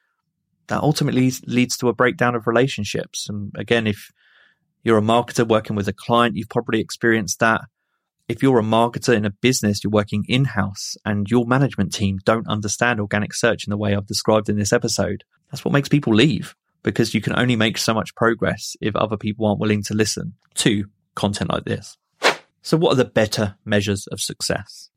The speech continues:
Well, firstly, it starts off with measurement planning. That's my advice. Any good organic search agency or organic search marketer is going to go through the process of identifying the specific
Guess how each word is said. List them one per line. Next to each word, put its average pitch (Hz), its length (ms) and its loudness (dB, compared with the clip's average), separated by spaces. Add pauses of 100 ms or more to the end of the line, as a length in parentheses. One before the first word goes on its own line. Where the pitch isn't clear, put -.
(140)
Well, 135 100 4
firstly, 139 640 4
it 113 160 -2
starts - 340 0
off 104 160 -4
with 101 140 -4
measurement 98 420 -2
planning. 98 360 -2
That's 117 200 0
my 107 220 4
advice. 101 560 -4 (560)
Any 143 300 4
good 110 380 4
organic 117 460 0
search 104 400 2 (140)
agency 117 600 2
or 107 200 0
organic 110 420 -2
search - 360 0
marketer 110 580 0 (280)
is 104 120 0
going 120 320 0
to 127 100 -2
go 107 200 2
through 104 220 -2
the 101 100 0
process 98 760 -2
of 101 140 -2
identifying 104 920 0 (320)
the 104 80 -2
specific - 800 -2